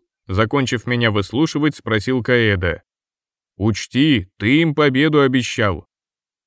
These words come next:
«Буду на будущей неделе, в выходной», пообещал я.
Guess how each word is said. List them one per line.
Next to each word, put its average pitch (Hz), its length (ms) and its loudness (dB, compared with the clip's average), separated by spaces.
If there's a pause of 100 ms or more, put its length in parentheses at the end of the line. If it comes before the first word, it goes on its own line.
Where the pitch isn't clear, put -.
(320)
«Буду 151 560 2
на 131 160 2
будущей 135 480 0
неделе, 117 580 0
в 85 120 -8
выходной», 120 680 0 (240)
пообещал 113 580 2
я. 92 320 -2